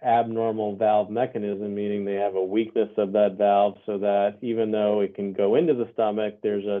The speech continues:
just a higher frequency and propensity for it coming back up. And there's a lot of reasons why that valve fails, but at the end of the day, correcting the valve is a excellent way of restoring the normal valve function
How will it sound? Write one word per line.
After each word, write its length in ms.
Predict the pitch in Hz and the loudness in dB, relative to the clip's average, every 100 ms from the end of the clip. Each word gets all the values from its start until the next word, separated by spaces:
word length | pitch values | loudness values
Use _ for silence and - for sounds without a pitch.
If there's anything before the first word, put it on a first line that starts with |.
| 95 | -4
just 220 | 101 - | -8 -2
a 100 | 101 | -4
higher 500 | - 104 104 104 101 - | -2 2 2 2 -2 -4
frequency 580 | 107 101 107 101 98 98 | -6 -2 -4 -4 -4 -4
and 120 | 95 | -2
propensity 760 | 101 98 104 104 104 98 95 - | -6 -2 -2 0 0 2 2 0
for 160 | 98 | 0
it 120 | 92 | 0
coming 280 | - 101 95 | -2 -2 0
back 280 | 95 95 - | 2 2 4
up. 300 | 104 90 - _ _ _ _ _ _ | 2 2 -4 _ _ _ _ _ _
And 140 | - 113 | -4 0
there's 160 | 110 | 2
a 20 | 113 | 4
lot 300 | 117 123 120 | 6 6 4
of 80 | |
reasons 440 | 107 113 110 117 104 | 0 -4 -4 -6 -6
why 240 | 104 107 107 | 0 2 4
that 260 | 104 98 | 0 -2
valve 360 | 104 104 104 101 _ | 0 2 2 -2 _
fails, 460 | 107 110 117 120 117 _ _ _ _ - | -2 0 -2 -2 -6 _ _ _ _ -2
but 120 | 110 | 0
at 140 | 101 | 0
the 100 | 120 | 0
end 180 | 123 120 | 2 0
of 100 | 110 | 2
the 0 | |
day, 440 | 117 117 113 107 - - | 2 4 2 0 -6 -12
correcting 640 | 107 110 107 - 113 110 | -2 0 -2 -4 -6 -4
the 80 | 101 | -4
valve 640 | 104 110 107 98 95 98 - - | 0 4 4 4 0 -4 -12 -8
is 420 | 110 101 98 98 - - | -4 0 -2 -4 -10 -4
a 520 | 104 98 98 95 - _ - | 0 4 4 2 -2 _ 0
excellent 460 | 117 - 117 107 | 0 0 -2 -2
way 520 | 107 104 104 101 101 107 | -2 0 2 2 2 0
of 180 | 107 98 | -4 -2
restoring 720 | 101 - 107 101 101 101 95 | -6 -2 -2 0 0 0 -2
the 100 | 98 | -2
normal 500 | 95 101 101 104 101 | 0 0 2 0 2
valve 340 | 104 98 95 | 4 4 2
function 580 | 135 131 - 117 107 107 | -2 -2 -2 -4 -4 -6